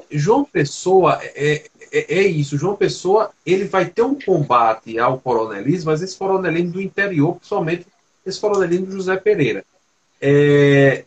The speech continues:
por outro lado, ele vai fa-, ele vai chamar o feito à ordem e ele vai tentar uma composição com outros coronéis aqui.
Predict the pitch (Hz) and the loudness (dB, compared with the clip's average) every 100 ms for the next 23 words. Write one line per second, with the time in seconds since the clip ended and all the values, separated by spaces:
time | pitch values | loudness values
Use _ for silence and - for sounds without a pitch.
0 | _ 185 196 233 240 185 175 214 214 160 | _ 2 4 4 2 2 4 4 2 2
1 | 143 131 143 165 196 190 160 151 - - | -2 -2 -4 -4 -4 -2 0 0 -2 -2
2 | 156 175 165 175 - 202 156 156 143 139 | -2 -2 0 0 0 -2 0 0 0 -6
3 | 147 117 120 156 175 202 _ _ _ _ | 0 2 2 2 -2 -8 _ _ _ _
4 | 226 240 247 247 247 226 214 233 233 226 | 2 4 4 0 0 0 2 0 0 0
5 | 220 202 175 - 202 247 - 240 196 240 | 4 2 2 -2 0 -2 -2 2 4 4
6 | 269 - 302 311 277 143 147 170 226 - | 2 -6 -6 -4 -2 0 0 0 -6 -6
7 | 160 127 | -6 -6